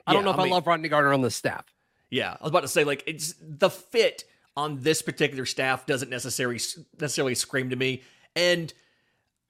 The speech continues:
Speaker 2: maybe I'm just feeling a little burnt out on the former Auburn guys as coaches, but I do think, I think I'd rather have Pope than Garner. Again, Garner's popular, the recruiting would do well, but
Speaker 1: Mm-hmm.
Speaker 2: I just feel like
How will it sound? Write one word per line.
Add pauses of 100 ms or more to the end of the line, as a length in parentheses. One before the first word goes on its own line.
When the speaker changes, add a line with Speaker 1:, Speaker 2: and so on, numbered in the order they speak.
(380)
Speaker 2:
maybe
I'm
just
feeling
a
little
burnt
out
on
the
former
Auburn
guys
as
coaches, (420)
but (1040)
I
do
think,
I
think
I'd
rather
have
Pope
than
Garner.
Again,
Garner's
popular,
the
recruiting
would
do
well,
but
Speaker 1:
Mm-hmm.
Speaker 2:
I
just
feel
like